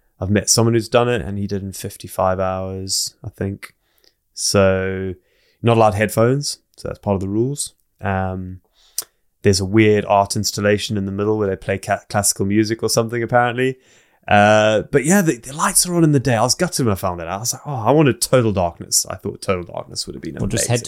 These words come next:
Speaker 2: torch.
Speaker 1: So you gotta have a head torch in the evening. You don't need a head torch in the day 'cause the, the lights are on. So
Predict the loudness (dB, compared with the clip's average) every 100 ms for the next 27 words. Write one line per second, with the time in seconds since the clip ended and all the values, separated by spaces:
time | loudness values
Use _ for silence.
0 | -6 -8 -12 -14 -12 -12 -12 -14 -4 4
1 | 6 6 4 2 2 -2 -2 -6 -6 -8
2 | -10 -12 -12 0 4 4 4 2 2 -2
3 | -10 -12 -8 -8 -8 -12 _ -8 -8 -8
4 | -10 -8 -6 -6 -6 -10 -10 -12 -14 _
5 | _ _ _ 2 4